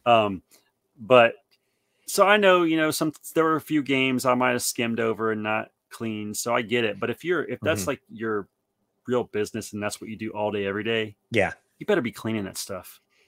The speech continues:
Speaker 2: Now, so I've seen tons of TikToks. I brought this up to you and, um, when you were mentioning about the topic, and I've said, um, you know, their TikToks are so great. Like, you see 'em taking apart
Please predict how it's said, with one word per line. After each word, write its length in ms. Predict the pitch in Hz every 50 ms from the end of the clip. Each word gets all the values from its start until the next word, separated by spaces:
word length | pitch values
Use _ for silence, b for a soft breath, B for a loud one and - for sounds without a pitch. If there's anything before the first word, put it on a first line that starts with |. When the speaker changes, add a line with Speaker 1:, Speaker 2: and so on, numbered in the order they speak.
| _ _ _ _
Speaker 2:
Now, 160 | - 131 127
so 440 | 135 - - 160 143 139 135 131 B B B B B B B B _ _
I've 240 | 139 135 165 165 -
seen 400 | - - 190 175 165 156 135 131
tons 300 | - 180 190 185 175 175
of 100 | 160 135
TikToks. 500 | - 160 143 - - 139 120 120 120 -
I 40 | 117
brought 220 | 117 131 131 131
this 180 | - 131 113 -
up 140 | 127 123 -
to 100 | - 117
you 200 | 113 110 107 107
and, 200 | 104 101 104 - -
um, 380 | - 113 101 98 101 104 113 - -
when 200 | 185 131 110 107
you 80 | 107 104
were 80 | 101
mentioning 420 | 98 101 107 107 101 - 107 101 98
about 220 | 98 101 95 -
the 80 | - 98
topic, 480 | - - 107 101 104 - 95 92 -
and 100 | - 98
I've 160 | 98 98 92 -
said, 380 | - - 98 95 90 95 b b b b b b b b b
um, 320 | - 101 95 95 90 95 b b b b b b b
you 80 | - 135
know, 200 | 131 113 110 -
their 180 | 143 135 117 123
TikToks 580 | - - - 190 208 - 175 147 139 - -
are 60 | 127
so 300 | 110 - - - 135 127
great. 380 | 113 - - 135 180 180 139 -
Like, 220 | 104 104 98 -
you 80 | 107 101
see 320 | 95 - - 117 113 113
'em 220 | 110 104 101 98 98 - _ _
taking 320 | - - 113 107 - 110
apart 500 | 104 98 - - 117 110 107 101 101 b